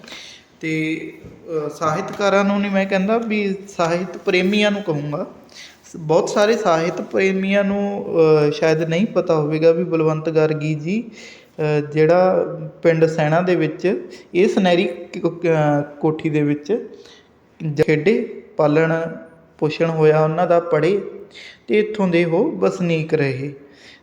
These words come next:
ਤੇ ਇਸ ਤੋਂ ਬਾਅਦ ਦੇ ਵਿੱਚ ਉਹ, ਅ, ਵਕਾਲਤ ਉਹਨਾਂ ਨੇ ਕੀਤੀ ਤੇ ਫਿਰ ਉਹ ਚਲੇ ਗਏ। ਅ, ਵੈਦ ਯਾਦਵਿੰਦਰ ਸਿੰਘ ਜੀ ਨੇ ਦੱਸਿਆ ਕਿ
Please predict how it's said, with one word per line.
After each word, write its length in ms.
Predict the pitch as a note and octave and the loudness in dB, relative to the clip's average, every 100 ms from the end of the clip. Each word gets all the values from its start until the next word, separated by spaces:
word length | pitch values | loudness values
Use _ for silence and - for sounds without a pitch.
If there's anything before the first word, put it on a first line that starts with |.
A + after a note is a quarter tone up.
| - | -2
ਤੇ 80 | |
ਇਸ 60 | F3 | -2
ਤੋਂ 180 | F3+ F#3+ | 0 2
ਬਾਅਦ 300 | F3 F#3 G3+ | 4 4 4
ਦੇ 60 | |
ਵਿੱਚ 300 | G#3+ G3+ - | 2 0 0
ਉਹ, 420 | F#3 F3 B3+ - - | -2 0 0 -2 0
ਅ, 360 | E3 D#3+ D3+ D3+ D#3 | 4 4 4 2 0
ਵਕਾਲਤ 420 | D#3 D#3+ D#3 - | 0 0 -2 0
ਉਹਨਾਂ 240 | F3+ F#3 F#3+ | 0 2 0
ਨੇ 100 | F#3 - - | -2 -6 -8
ਕੀਤੀ 280 | D#3 G3 | -6 -4
ਤੇ 180 | G3+ G#3 | -2 -2
ਫਿਰ 140 | G3+ G#3 | 2 2
ਉਹ 80 | |
ਚਲੇ 340 | G#3+ E3+ D3+ D3 | 2 2 4 2
ਗਏ। 180 | D#3+ A#3 | 2 -2
ਅ, 800 | - - - - - D#3+ D#3 D3 | -6 -18 -20 -20 -2 2 4 4
ਵੈਦ 300 | E3 F#3 F3+ | 4 4 4
ਯਾਦਵਿੰਦਰ 440 | F3+ F3 F#3+ G3+ | 4 4 4 2
ਸਿੰਘ 240 | G3 G3+ G#3 | 2 0 0
ਜੀ 100 | G#3+ | 0
ਨੇ 80 | |
ਦੱਸਿਆ 380 | G3+ F3 E3+ F#3+ | 2 0 2 0
ਕਿ 540 | F3+ G3 F#3+ F#3+ - | 0 0 2 2 0